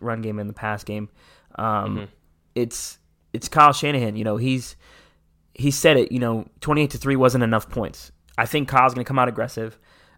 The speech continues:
Speaker 1: I think Kyle's gonna remain aggressive, um, but also smart with his aggressiveness, you know, aggressively prudent, let's just put it that way, um,
Speaker 2: There it
Speaker 1: in
Speaker 2: is.
Speaker 1: the, with his offensive plan. And if they can get up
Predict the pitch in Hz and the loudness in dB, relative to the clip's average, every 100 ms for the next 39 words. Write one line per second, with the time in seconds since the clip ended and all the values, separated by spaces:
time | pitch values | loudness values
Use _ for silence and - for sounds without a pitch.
0 | - 110 117 - 123 117 113 113 120 117 | -10 -6 -4 0 2 2 0 -2 -2 0
1 | 117 127 113 107 104 - 107 - _ _ | 0 0 0 -4 -6 -6 -8 -10 _ _
2 | _ _ _ 110 107 101 101 - 127 131 | _ _ _ -8 -6 -6 -10 -2 2 2
3 | - 127 - - 127 123 123 107 113 110 | 2 -4 -4 -8 -2 2 2 2 -4 -8
4 | 107 107 - 107 80 - - - 104 90 | -6 -8 -8 -10 -12 -14 -16 -12 -10 -10
5 | - - 113 127 127 123 123 117 139 113 | -14 -14 -2 0 0 0 -2 -4 -4 -4
6 | - 135 - - 110 107 98 90 - - | -6 -12 -8 -4 -4 -2 -4 -8 -12 -20
7 | - _ _ - 113 98 98 - 107 107 | -20 _ _ -6 -4 -4 -8 -8 -6 -2
8 | 117 113 - 117 117 120 113 113 123 107 | -2 -2 -4 -6 -6 -4 -2 -2 -4 -10
9 | - 120 110 95 - 113 107 107 - _ | -10 -8 -8 -10 -12 -10 -8 -10 -14 _
10 | _ - 123 - 151 156 151 143 139 139 | _ -16 -8 -4 -2 0 2 4 4 2